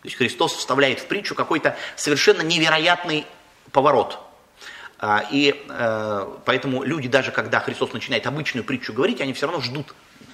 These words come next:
где будет что-то такое необычное. Э, ну, например, в притче о талантах, да, вряд ли можно кому-то дать, м, задолжать десять тысяч талантов.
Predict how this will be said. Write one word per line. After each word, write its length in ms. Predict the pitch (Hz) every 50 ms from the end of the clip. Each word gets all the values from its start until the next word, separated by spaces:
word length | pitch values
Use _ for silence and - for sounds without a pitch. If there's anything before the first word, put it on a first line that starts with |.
| - -
где 160 | 110 123 -
будет 200 | 139 135 110 101
что-то 220 | - - 131 -
такое 380 | 127 - - - 135 127 127 127 - - - - -
необычное. 600 | 110 113 120 120 107 - - - 85 73 73 - - - - - - - - - - - - - - -
Э, 180 | - - 110 107 98 - - - -
ну, 100 | 139 147
например, 500 | 151 143 143 143 135 139 143 135 131 - - - - - - - -
в 160 | - - -
притче 340 | - 143 151 135 - - 131
о 20 | 123
талантах, 540 | - 131 131 127 107 98 92 85 87 95
да, 260 | 107 113 127 135 - - - - - - - _ _ _ - - -
вряд 300 | 104 113 135 160 165 -
ли 60 | 139
можно 480 | 120 123 131 131 127 120 117 104 - - - - - _ _ _ _ _ _
кому-то 520 | - 120 120 139 156 135 139 107 - - - - -
дать, 420 | - 104 123 131 139 - - - - - - - - _ _ _ _ _ _ _ _ _ -
м, 480 | - 107 104 101 101 101 98 98 - - - - 78 - - - -
задолжать 460 | 120 120 113 120 113 110 135 147 131 107
десять 280 | 127 127 - - - -
тысяч 320 | - - - 104 - -
талантов. 460 | - 110 113 98 90 85 - - -